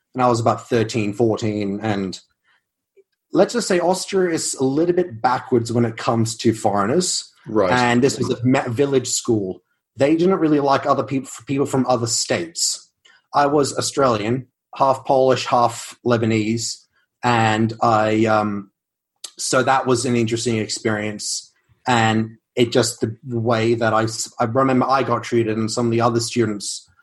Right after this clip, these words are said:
Speaker 1: you know, the Turkish kids and the, um, Spanish kids and some of the Swedish kids got treated.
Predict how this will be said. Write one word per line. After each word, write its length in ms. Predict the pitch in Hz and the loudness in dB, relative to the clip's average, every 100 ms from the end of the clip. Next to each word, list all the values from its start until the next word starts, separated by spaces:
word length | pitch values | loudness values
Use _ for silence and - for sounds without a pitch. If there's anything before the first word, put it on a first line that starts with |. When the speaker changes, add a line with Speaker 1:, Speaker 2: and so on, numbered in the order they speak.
| _ | _
Speaker 1:
you 60 | 117 | 0
know, 80 | 110 | 0
the 80 | 107 | 0
Turkish 600 | 135 127 113 117 113 - | 4 4 4 2 0 -4
kids 440 | - 113 107 98 | 2 2 2 -4
and 180 | 110 104 | -4 0
the, 200 | 107 107 | 0 0
um, 400 | 104 101 98 98 _ | 0 -2 -4 -8 _
Spanish 480 | - - 117 110 - | -10 -2 0 0 0
kids 220 | 123 104 | 0 0
and 100 | 107 | -2
some 100 | 117 | -2
of 60 | 107 | -2
the 60 | |
Swedish 420 | 113 117 107 104 - | -2 0 0 0 -2
kids 240 | 110 107 | -2 -2
got 180 | - - | -8 -6
treated. 440 | - 104 98 98 | -2 0 0 -6